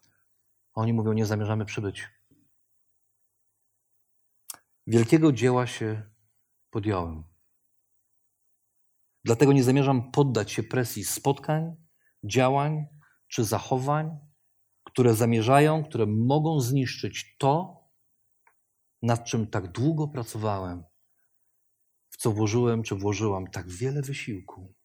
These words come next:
A właściwie to wcale nie ja sam. Czytamy:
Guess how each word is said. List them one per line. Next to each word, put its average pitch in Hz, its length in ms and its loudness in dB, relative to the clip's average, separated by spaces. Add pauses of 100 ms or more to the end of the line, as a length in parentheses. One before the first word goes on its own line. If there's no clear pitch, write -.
(1200)
A - 40 -6
właściwie 107 640 -6 (2000)
to - 100 -16
wcale 117 380 -4
nie 101 120 -6
ja 98 120 -8
sam. 82 360 -8 (2250)
Czytamy: 123 600 2